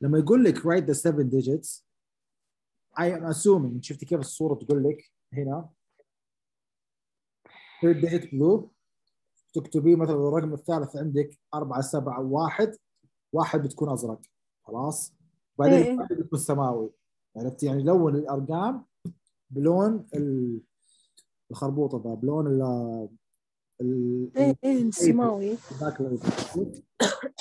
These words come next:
Speaker 1: you draw it as a pixel، يعني one will look like this.
Speaker 2: إيه، إيه.
Speaker 1: And the way to do it، أنا متأكد إن على وورد إنه غير شوية، بس نفس الفكرة. في عندك text color وعندك background color.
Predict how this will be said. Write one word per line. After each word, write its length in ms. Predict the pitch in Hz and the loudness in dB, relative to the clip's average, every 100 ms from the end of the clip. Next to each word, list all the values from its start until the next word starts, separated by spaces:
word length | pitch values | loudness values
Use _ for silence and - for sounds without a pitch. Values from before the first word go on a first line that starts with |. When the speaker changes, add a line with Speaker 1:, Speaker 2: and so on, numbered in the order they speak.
| - _ _ - - _ 165 | -20 _ _ -16 -16 _ -2
Speaker 1:
you 100 | 143 | 2
draw 260 | 190 240 | 4 4
it 60 | 185 | 4
as 160 | 165 | 2
a 40 | 156 | 2
pixel، 340 | 160 160 - | 0 -2 -4
يعني 340 | 113 110 123 127 | -6 -4 -2 0
one 160 | 156 | 2
will 300 | 160 135 135 | 2 2 0
look 160 | 135 123 | -2 -6
like 100 | - 120 | -6 -8
this. 320 | 120 - - _ _ _ _ _ _ _ _ 269 | -8 -12 -16 _ _ _ _ _ _ _ _ -4
Speaker 2:
إيه، 120 | 254 | -4
إيه. 320 | 220 233 240 - - | -2 -4 -4 -8 -6
Speaker 1:
And 140 | 151 147 | -2 -2
the 240 | - 151 | 0 4
way 160 | 165 196 | 6 4
to 120 | 185 | 4
do 300 | 160 175 202 | 6 6 4
it، 240 | 196 - - _ _ - | 0 -10 -18 _ _ -10
أنا 140 | 147 160 | -2 -2
متأكد 300 | 156 156 160 | 0 -2 0
إن 80 | |
على 140 | 147 151 | 2 4
وورد 220 | 170 156 | 4 4
إنه 120 | 139 | 2
غير 180 | 139 147 | 0 -2
شوية، 320 | - 147 170 | -2 0 0
بس 220 | 151 135 | 0 -4
نفس 160 | 147 - | -10 -10
الفكرة. 460 | 117 123 123 113 - _ _ _ _ _ | -10 -10 -10 -14 -16 _ _ _ _ _
في 100 | 165 | 2
عندك 300 | 175 165 165 | 2 2 0
text 140 | 180 | -2
color 380 | - - 170 202 | -4 -2 0 2
وعندك 300 | 180 156 156 | 2 0 -2
background 480 | 123 143 143 143 139 139 | -2 -4 -2 -4 -4 -6
color. 220 | 127 120 | -8 -8